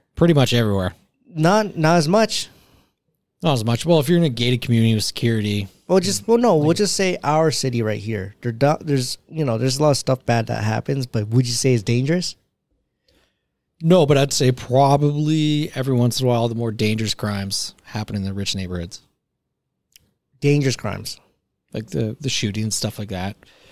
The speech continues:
Speaker 1: People hide, criminals hide in broad daylight in rich neighborhoods. Like, and,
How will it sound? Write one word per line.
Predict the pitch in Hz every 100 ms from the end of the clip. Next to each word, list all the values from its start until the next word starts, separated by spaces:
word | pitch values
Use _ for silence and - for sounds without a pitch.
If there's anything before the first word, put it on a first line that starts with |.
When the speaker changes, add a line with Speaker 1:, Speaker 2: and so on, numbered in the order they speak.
| - -
Speaker 1:
People | 208 202
hide, | 165 170 -
criminals | - 185 160 110
hide | 117
in | 127
broad | 120 127
daylight | 117 120 98 95
in | - - _ -
rich | 120 -
neighborhoods. | 117 104 87 -
Like, | 131 113 _ _
and, | -